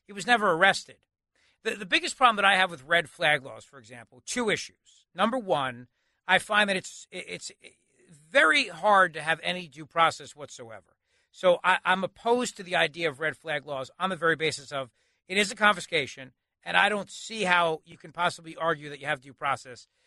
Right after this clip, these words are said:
if you have not been found guilty of a crime. Number two, if a person's so dangerous that you're gonna take the person's guns, what about their car?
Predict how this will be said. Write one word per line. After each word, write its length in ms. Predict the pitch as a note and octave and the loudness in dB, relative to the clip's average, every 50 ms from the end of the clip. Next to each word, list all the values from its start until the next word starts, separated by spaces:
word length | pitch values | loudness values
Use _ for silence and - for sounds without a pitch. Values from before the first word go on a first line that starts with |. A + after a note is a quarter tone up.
| _ _ | _ _
if 160 | - D#3+ - F3 | -16 -16 -12 -8
you 100 | F3+ F#3 | -8 -8
have 140 | D#3 B2+ | -8 -6
not 320 | D#3+ E3+ F3 F3 F3+ _ D#3+ | -2 2 2 2 2 _ -2
been 180 | E3+ E3+ E3 | -8 -6 -6
found 320 | - - - E3 D3+ D3+ C3 | -6 -2 0 0 0 0 -2
guilty 260 | C#3+ C#3 B2 - C#3+ | -10 -14 -16 -14 -16
of 100 | C3+ B2 | -16 -16
a 40 | C3+ | -14
crime. 360 | - - A#3 F3+ B2 F#2 _ _ _ _ _ _ _ _ _ _ _ _ _ _ | -8 -4 -4 -4 -4 -6 _ _ _ _ _ _ _ _ _ _ _ _ _ _
Number 240 | - G3 G#3+ G#3 G#3 | -4 -2 -2 -2 -2
two, 560 | G#3 - - C#4 C#4 C4+ A3+ F#3+ F3 E3 D3 _ _ _ _ _ _ | -6 -8 -8 -4 0 2 2 2 2 -2 -6 _ _ _ _ _ _
if 160 | - G#3+ - | -6 -6 -6
a 60 | G#3+ G#3 | -6 -8
person's 440 | - D4+ E4+ F4 - F4+ F4 A#3 | -2 -2 -2 -2 -2 -6 -12 -14
so 220 | - - A#3 A3+ A3 | -8 -4 -2 -2 -2
dangerous 800 | F3 E3 E3+ E3+ D#3 C3 G#2 - - _ - - - - _ _ _ _ - | 2 2 2 2 0 -2 -10 -18 -20 _ -20 -20 -20 -20 _ _ _ _ -12
that 80 | E3 E3+ | -6 -4
you're 100 | F#3+ G3+ | 0 0
gonna 140 | A3+ G#3+ | 0 0
take 240 | G3 - G3 G3 - | 0 -2 -2 -4 -4
the 80 | - C3 | -4 -8
person's 400 | - F3 F3 - - D3+ B2+ A#2 | -4 -2 -2 -4 -4 -12 -12 -2
guns, 560 | A#2+ F3 F#3 F3+ D3 A#2 G#2+ A2+ - - _ | 4 4 6 6 4 2 -4 -14 -20 -20 _
what 140 | D3+ G3 C4+ | 0 0 2
about 180 | E4 F#4 F4 C4 | 2 2 -2 0
their 120 | - G#3 | -2 -4
car? 500 | - _ - - - E3 F3 F3+ - - | -4 _ -12 -4 0 2 2 2 2 -2